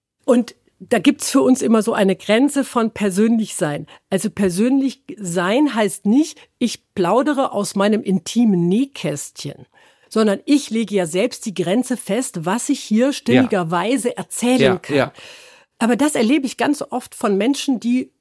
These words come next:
Speaker 1: moderieren, sei es Veranstaltungen oder Workshops, dass die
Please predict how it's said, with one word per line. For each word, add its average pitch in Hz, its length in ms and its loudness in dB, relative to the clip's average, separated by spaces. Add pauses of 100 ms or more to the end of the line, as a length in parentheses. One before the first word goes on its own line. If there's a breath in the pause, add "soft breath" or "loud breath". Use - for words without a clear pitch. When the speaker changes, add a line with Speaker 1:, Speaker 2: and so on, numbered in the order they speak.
(100)
Speaker 1:
moderieren, 214 640 4
sei 196 120 0
es 185 120 -6
Veranstaltungen 208 800 -2 (100)
oder 170 260 -2
Workshops, 220 600 -6 (340 loud breath)
dass 208 260 0
die 233 260 -2